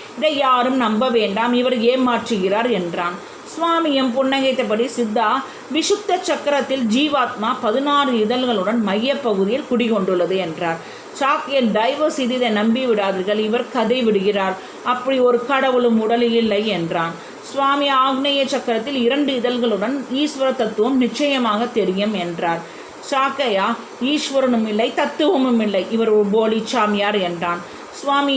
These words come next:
ஏழாவதும் இறுதியுமாக சகஸ்ரா சக்கரத்தில் ஸ்ரீ குருமூர்த்தியாக சதாசிவ தத்துவம் ஆயிரம் இதழ்களுடன் பத்து பில்லியன் அளவு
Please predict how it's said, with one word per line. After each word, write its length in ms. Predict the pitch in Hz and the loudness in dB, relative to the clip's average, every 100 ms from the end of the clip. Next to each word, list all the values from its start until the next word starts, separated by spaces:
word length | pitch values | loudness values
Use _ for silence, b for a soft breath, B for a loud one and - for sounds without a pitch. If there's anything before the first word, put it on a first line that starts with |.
| 262 | 2
ஏழாவதும் 680 | 294 302 285 269 262 262 | 2 2 2 2 4 4
இறுதியுமாக 720 | 254 262 262 277 262 233 240 240 | 2 2 0 -2 0 0 0 -2
சகஸ்ரா 640 | - 233 269 - 269 254 226 | -2 0 -2 -2 0 0 0
சக்கரத்தில் 580 | 226 240 220 202 233 302 B B - | -2 -2 -2 0 -2 -2 B B -10
ஸ்ரீ 180 | 285 311 | -2 0
குருமூர்த்தியாக 960 | 214 285 339 320 277 226 262 247 254 | 2 4 4 2 0 0 -2 0 0
சதாசிவ 640 | 262 254 226 240 254 247 233 | 0 0 0 0 0 0 0
தத்துவம் 480 | 220 - 214 226 294 B B - | -2 0 0 0 -4 B B -2
ஆயிரம் 500 | 254 294 320 302 294 254 | 2 2 2 2 2 2
இதழ்களுடன் 580 | 269 277 254 226 285 - | 0 0 0 0 0 -2
பத்து 300 | 247 240 320 | -4 -2 -2
பில்லியன் 380 | 262 262 262 247 | 0 0 0 2
அளவு 320 | 208 196 | 2 2